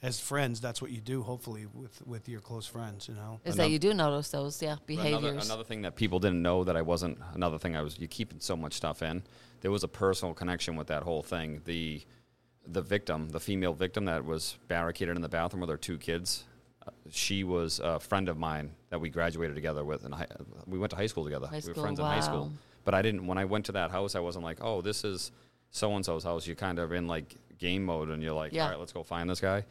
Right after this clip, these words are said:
Speaker 2: Yeah.
Speaker 3: But that was, um, that was, that weighed on me after, too. I'm like, "Are you kidding me?" Like, so I just was involved in this, and this happened, and then this is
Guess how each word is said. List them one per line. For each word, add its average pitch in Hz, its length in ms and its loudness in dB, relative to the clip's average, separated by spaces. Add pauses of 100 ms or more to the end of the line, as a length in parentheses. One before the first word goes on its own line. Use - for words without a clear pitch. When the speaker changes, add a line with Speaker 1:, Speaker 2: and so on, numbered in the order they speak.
(160)
Speaker 2:
Yeah. 151 220 -4
Speaker 3:
But 87 140 -6
that 90 220 -4
was, 90 280 2
um, 82 520 0 (1040)
that 85 100 0
was, 98 240 2 (180)
that 92 240 4
weighed 101 220 4
on 87 160 4
me 80 180 0
after, 95 280 2
too. 101 180 0
I'm 90 100 0
like, 76 320 -4
"Are 87 60 -4
you 85 140 -2
kidding 92 280 0
me?" 101 220 0
Like, 82 160 -2
so 80 420 0
I 80 160 -2
just - 500 -4 (440)
was 87 160 -6
involved 85 360 -2
in 80 80 -4
this, 87 200 0
and 78 100 -4
this 85 140 -4
happened, 90 420 -2
and 80 140 -4
then 82 300 -4 (1080)
this 98 220 0
is 87 240 -2